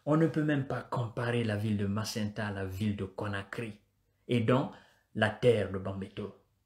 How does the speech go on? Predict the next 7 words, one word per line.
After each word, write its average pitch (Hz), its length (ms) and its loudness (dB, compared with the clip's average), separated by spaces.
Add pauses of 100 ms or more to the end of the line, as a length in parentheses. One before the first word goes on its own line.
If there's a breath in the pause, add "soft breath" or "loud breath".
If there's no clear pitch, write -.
(680)
Parce - 160 -4
que 143 220 2 (260 loud breath)
la 123 160 6
ville 156 300 4
de 120 60 2
Conakry 123 760 -4 (260 loud breath)
existe 165 760 6